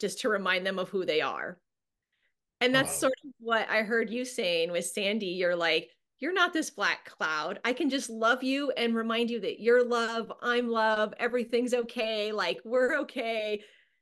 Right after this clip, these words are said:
Speaker 1: and help her transition out of that versus, you know, having a response to it, and then you attack, and then she attacks back, and then you, you go down that spiral.
Speaker 2: Yeah. And that was one of the best things,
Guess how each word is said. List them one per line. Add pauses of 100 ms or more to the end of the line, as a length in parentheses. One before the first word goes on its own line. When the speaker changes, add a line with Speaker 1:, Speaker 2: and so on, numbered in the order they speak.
(360)
Speaker 1:
and
help
her
transition
out
of
that
versus, (800)
you
know, (100)
having
a
response
to
it,
and
then
you
attack,
and
then
she
attacks
back,
and
then (1400)
you,
you
go
down
that
spiral. (840)
Speaker 2:
Yeah. (540)
And
that
was
one
of
the
best
things,